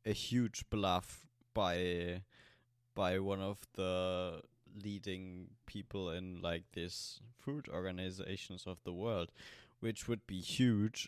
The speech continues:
also very sad, but also a huge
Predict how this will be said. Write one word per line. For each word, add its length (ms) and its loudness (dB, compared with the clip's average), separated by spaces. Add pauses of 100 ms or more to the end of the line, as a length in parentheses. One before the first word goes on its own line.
also 600 0 (460)
very 380 -2
sad, 580 2
but 160 0
also 480 0
a 40 -4
huge 680 -4